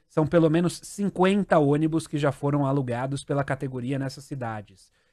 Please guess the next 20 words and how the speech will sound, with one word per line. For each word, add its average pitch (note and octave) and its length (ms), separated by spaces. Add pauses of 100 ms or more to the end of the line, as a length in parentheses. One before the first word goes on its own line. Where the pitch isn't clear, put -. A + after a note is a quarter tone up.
Embora C#3+ 400
o D3 40
regimento C3+ 500
disciplinar C3 580
da B2 80
polícia A#2+ 360
determine D#3+ 640
que - 80
policiais D#3+ 480
da F3+ 100
ativa B2 320
não A#3 400
podem D#3 480
participar C3 600
de G#2+ 60
manifestações C3+ 1000 (280)
de D3+ 120
caráter B2 480
político B2+ 460
partidário, D3+ 600